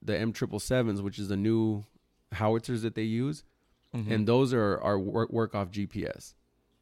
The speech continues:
Speaker 2: Mm.
Speaker 1: The ones before were literally, like, a guy sitting there with, like, little twisty knobs, and they would, like, fucking re, re, re, re,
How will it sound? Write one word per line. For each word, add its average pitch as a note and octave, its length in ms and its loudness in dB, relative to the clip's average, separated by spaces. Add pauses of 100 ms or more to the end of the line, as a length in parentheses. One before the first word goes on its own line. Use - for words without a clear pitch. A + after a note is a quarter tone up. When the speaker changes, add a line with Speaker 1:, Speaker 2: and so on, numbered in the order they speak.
(220)
Speaker 2:
Mm. A2 200 -4
Speaker 1:
The G#2+ 100 2
ones A#2 220 4
before A#2 400 2
were G#2 100 4
literally, A#2 640 2
like, F2+ 160 -2
a F2 80 -6
guy A2 320 -2
sitting A#2+ 320 -2
there A#2 80 0
with, G#2 140 0
like, F#2 160 -2
little A2+ 180 -4
twisty B2+ 480 -4
knobs, B2+ 460 -2 (580)
and A2 160 -4
they A2 60 2
would, A2 120 2
like, G2+ 180 0
fucking A2+ 380 -2
re, A3+ 240 -6
re, A3 240 -8
re, A3 180 -6
re, - 60 -12